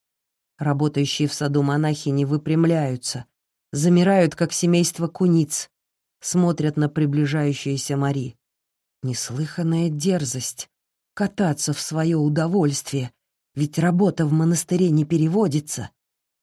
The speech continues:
Вевуа наверняка заставит Мари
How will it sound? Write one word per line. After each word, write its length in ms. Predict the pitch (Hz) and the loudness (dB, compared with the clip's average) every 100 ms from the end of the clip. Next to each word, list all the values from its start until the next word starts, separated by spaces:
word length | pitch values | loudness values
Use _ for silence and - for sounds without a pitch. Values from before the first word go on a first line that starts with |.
| _ | _
Вевуа 580 | - 139 151 139 143 143 | -8 0 0 0 0 2
наверняка 760 | 143 147 147 143 151 151 170 151 | 2 2 0 0 0 0 0 0
заставит 600 | 143 143 - 151 147 147 | 0 -2 -2 0 0 0
Мари 420 | 143 147 160 135 | 0 2 0 -2